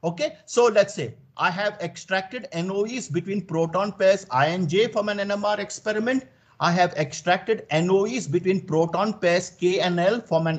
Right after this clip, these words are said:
and from the N M R experiment, that the nosi experiment, and I know by some means, I know the distance between proton pairs K and L. So I know one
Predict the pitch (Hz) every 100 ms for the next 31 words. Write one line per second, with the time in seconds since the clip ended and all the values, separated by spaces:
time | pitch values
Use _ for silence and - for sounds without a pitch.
0 | - 139 135 160 165 170 143 165 180 196
1 | 180 - - 196 240 170 147 151 156 160
2 | 147 160 214 160 - 175 180 233 - -
3 | - - 220 254 240 226 233 277 - -
4 | _ 143 208 220 - 269 349 208 202 220
5 | 247 - 165 185 226 247 220 143 - 226
6 | 247 170 185 202 190 180 175 185 214 214
7 | 180 180 - 175 175 156 151 160 156 -
8 | - _ - 220 220 - 170 190 190 110
9 | 143 202 285